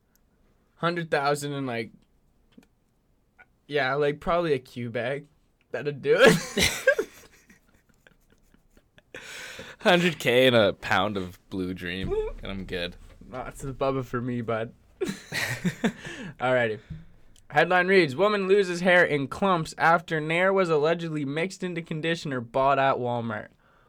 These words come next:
Speaker 1: Holy fucking grease move, bud.
Speaker 2: So, this is obviously a prank that went down
Speaker 1: At a
Speaker 2: where
Speaker 1: Walmart. This chick bought some conditioner,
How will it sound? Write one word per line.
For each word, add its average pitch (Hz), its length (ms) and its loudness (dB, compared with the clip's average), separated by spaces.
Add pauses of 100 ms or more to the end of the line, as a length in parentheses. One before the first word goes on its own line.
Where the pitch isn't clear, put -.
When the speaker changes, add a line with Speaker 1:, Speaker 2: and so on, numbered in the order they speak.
(120)
Speaker 1:
Holy 175 640 -4
fucking 151 680 -4
grease 131 480 -8
move, 117 460 -8
bud. 101 320 -8 (640)
Speaker 2:
So, 127 480 2
this 143 240 2
is 131 80 -2
obviously 127 560 0
a 107 40 -2
prank 107 480 -6
that 90 180 -4
went 90 260 -6
down 92 400 -4 (680)
Speaker 1:
At 135 120 0
a 135 40 0
Speaker 2:
where 131 140 -2
Speaker 1:
Walmart. 123 500 -6 (120)
This 131 240 -6
chick 165 300 -4
bought 165 260 2
some 160 200 -8
conditioner, 160 760 -6